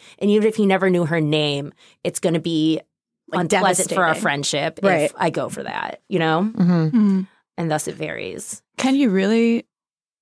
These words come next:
Speaker 4: stop yourself from doing that, though? I
Speaker 1: I
Speaker 4: mean,
Speaker 1: don't know.
Speaker 4: if you,
Speaker 2: Really
Speaker 4: if you
Speaker 2: like
Speaker 4: meet
Speaker 2: somebody.
Speaker 4: someone and really
Speaker 2: Yeah.
Speaker 4: like them and have a connection, I don't know. I mean, no,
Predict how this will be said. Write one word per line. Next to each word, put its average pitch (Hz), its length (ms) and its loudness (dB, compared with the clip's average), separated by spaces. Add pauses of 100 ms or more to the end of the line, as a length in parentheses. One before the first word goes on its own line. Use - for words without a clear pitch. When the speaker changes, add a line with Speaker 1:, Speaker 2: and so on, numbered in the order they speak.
(200)
Speaker 4:
stop 226 480 -4
yourself 247 380 -4
from 220 220 0
doing 185 260 0
that, 277 220 -6
though? 311 340 0
I 214 60 0
Speaker 1:
I - 20 2
Speaker 4:
mean, 208 180 4
Speaker 1:
don't 175 100 2
know. 156 320 0
Speaker 4:
if 220 200 -2
you, 220 360 2 (540)
Speaker 2:
Really 208 220 4
Speaker 4:
if 185 60 4
you 214 60 4
Speaker 2:
like 208 60 4
Speaker 4:
meet 285 140 2
Speaker 2:
somebody. - 100 -2
Speaker 4:
someone 208 320 2
and 180 260 -2
really 175 260 0
Speaker 2:
Yeah. 165 80 0
Speaker 4:
like 175 180 -4
them 185 160 -2
and 165 140 -2
have 160 160 -8
a 156 40 -12
connection, 175 640 -8 (1200)
I 202 140 -2
don't 220 180 2
know. 185 360 4
I 196 100 4
mean, 196 360 4
no, 208 240 4